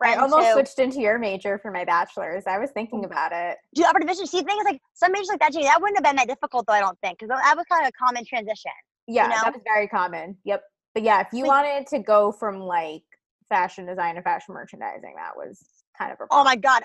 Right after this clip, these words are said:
Speaker 2: art to business? Dude, the pre-, like, the prereqs, the side, whatever, like, the suny requirements of that, I don't even know. I'm just saying, 'cause I know, again, I feel like I always had design major roommates. Freshman year I did. Um, my, my first roommate,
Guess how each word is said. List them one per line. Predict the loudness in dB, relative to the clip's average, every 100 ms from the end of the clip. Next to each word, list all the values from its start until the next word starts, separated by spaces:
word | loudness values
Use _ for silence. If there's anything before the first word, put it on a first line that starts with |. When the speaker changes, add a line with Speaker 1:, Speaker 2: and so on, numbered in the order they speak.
| 0
Speaker 2:
art | 2 2
to | -2
business? | -4 -2 -2 -4 -6 -8
Dude, | -10 -8 -6 -4
the | -4 -4
pre-, | -12
like, | -10 -8
the | -10
prereqs, | -8 -8 -4 -2 -4
the | -6
side, | 0 4 4 2
whatever, | 0 0
like, | -2 -2 -4
the |
suny | -6 -6 -6 -4
requirements | -2 2 2 0 -6
of | 0
that, | 4 6 6 2 _ _ -8
I | -4
don't | -4
even | -4 -6 -8
know. | -4 0 2 2 0 _ -10
I'm | -10
just | -8
saying, | -8
'cause | -4
I |
know, | 0 0
again, | 0 -4
I |
feel | -2
like | -2
I | 0
always | 0 -2 -4
had | -6 -4
design | -2 -4
major | -4 -8 -8
roommates. | -8 -8 -10 -6
Freshman | -2 -2 -2 -10
year | -2 -2
I | -2
did. | 0 0 0 -2 _ _ _ 0
Um, | 0
my, | 0 -4 -2
my | -2 0
first | 0 -2
roommate, | -2 -4 -2 -4